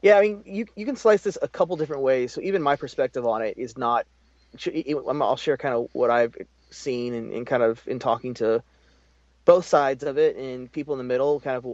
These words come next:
like, what I think personally. And, um, but really, honestly, there's so many different sides to it, and it really, when you look at it, it can, it, it, your perspective and, and what it, how, what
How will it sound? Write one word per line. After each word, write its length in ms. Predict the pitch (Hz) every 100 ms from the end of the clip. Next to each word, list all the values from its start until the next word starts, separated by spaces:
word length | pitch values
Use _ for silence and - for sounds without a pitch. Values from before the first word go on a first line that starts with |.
| -
like, 180 | 113 113
what 120 | 120
I 100 | 110
think 460 | - 175 120 - _ _
personally. 580 | - 185 - 113 90 147 170 -
And, 400 | 123 120 117 -
um, 300 | 120 113 117
but 160 | 147 -
really, 280 | 151 220 208
honestly, 360 | 151 160 147
there's 160 | 135 131
so 180 | - 196
many 120 | 185
different 200 | 160 139
sides 320 | 151 131 139
to 140 | - 120
it, 80 | 117
and 100 | 135
it 120 | 131
really, 400 | 156 180 156 - _ _ _ _ _ _
when 120 | 170
you 80 | 170
look 260 | 165 208 202
at 60 |
it, 200 | 160 139
it 180 | 156 151
can, 160 | 165 147
it, 160 | 147 -
it, 160 | 160 151
your 120 | 156
perspective 680 | 151 - 170 180 156 143 - 131
and, 280 | 135 127 - _ -
and 140 | 139
what 180 | 160 151
it, 100 | 131
how, 140 | - 135
what 180 | 143